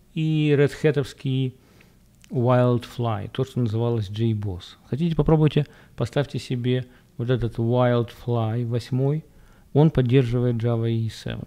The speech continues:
уже. Поиграйте с ним. Почитайте всяческие дизайн-паттерны, практисы и так далее. Ну, а для тех, кто хочет в глубины языка попасть, настоятельно вам рекомендую, известный очень человек,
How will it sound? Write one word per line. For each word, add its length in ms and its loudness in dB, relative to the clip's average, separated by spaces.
уже. 320 -6
Поиграйте 500 0
с 140 -10
ним. 240 -6
Почитайте 640 0
всяческие 540 -4
дизайн-паттерны, 800 0
практисы 640 -4
и 40 -6
так 200 -2
далее. 360 -4
Ну, 340 4
а 280 0
для 180 0
тех, 200 -2
кто 120 -2
хочет 380 0
в 180 -4
глубины 480 4
языка 640 0
попасть, 440 -6
настоятельно 440 0
вам 120 4
рекомендую, 840 2
известный 360 2
очень 200 -2
человек, 520 -2